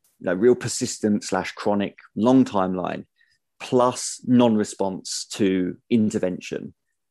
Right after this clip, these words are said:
plus hi-, still highly irritable, if that's the right way to describe the scenario you just set. A long timeline, non-responsive, highly irritable.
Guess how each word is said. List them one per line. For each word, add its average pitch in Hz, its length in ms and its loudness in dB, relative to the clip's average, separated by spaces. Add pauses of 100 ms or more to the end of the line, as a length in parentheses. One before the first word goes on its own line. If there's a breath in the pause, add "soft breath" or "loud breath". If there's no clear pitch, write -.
(220)
plus - 840 0 (380)
hi-, 123 200 2
still 123 300 4
highly 107 420 2
irritable, - 560 -4 (160)
if - 120 -14
that's - 160 -4
the 98 100 -4
right 92 180 0
way 87 140 0
to 87 100 -12
describe 90 420 -6 (160)
the 80 200 -14
scenario 85 360 -6
you 80 140 -6
just 82 220 -10
set. 78 220 -4 (400 loud breath)
A - 60 -2
long 127 180 2
timeline, 101 520 0 (200)
non-responsive, 107 680 0
highly 98 280 0
irritable. 92 520 -4